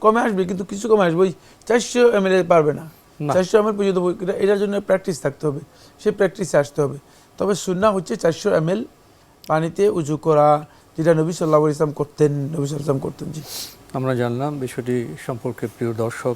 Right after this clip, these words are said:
Speaker 2: আরও লিখেছেন। শুক্রবারে জুমার নামাজে হুজুর খুতবার আগে কোরআন হাদিস নিয়ে বয়ান করেন। আপনি বলেছেন এটা বেদাত, কিন্তু এটা বাংলাদেশে প্রায়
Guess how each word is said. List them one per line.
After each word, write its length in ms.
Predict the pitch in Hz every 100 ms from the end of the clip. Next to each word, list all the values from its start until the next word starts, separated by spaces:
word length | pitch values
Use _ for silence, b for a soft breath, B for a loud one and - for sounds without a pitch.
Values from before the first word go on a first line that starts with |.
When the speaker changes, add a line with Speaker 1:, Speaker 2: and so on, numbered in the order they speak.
| -
Speaker 2:
আরও 380 | 131 113 110 - - -
লিখেছেন। 540 | 120 117 120 101 101 156 b b b b b b _ _
শুক্রবারে 880 | - 160 202 196 208 208 208 214 226 - - - 147
জুমার 300 | 131 156 175
নামাজে 420 | 160 151 160 160
হুজুর 380 | 147 147 143 147
খুতবার 480 | - 139 135 135 131
আগে 380 | 127 120 135 127
কোরআন 240 | 127 123 135
হাদিস 320 | 123 127 -
নিয়ে 140 | 127 123
বয়ান 320 | 117 117 123
করেন। 340 | 127 117 110 139 b b b b b _ -
আপনি 260 | 135 170
বলেছেন 460 | 143 143 165 - 147
এটা 500 | 131 131 131 127 131 117
বেদাত, 360 | 123 135 143 139
কিন্তু 280 | 135 123 127
এটা 240 | 123 123
বাংলাদেশে 600 | 117 117 120 120 120 -
প্রায় 260 | 117 120 117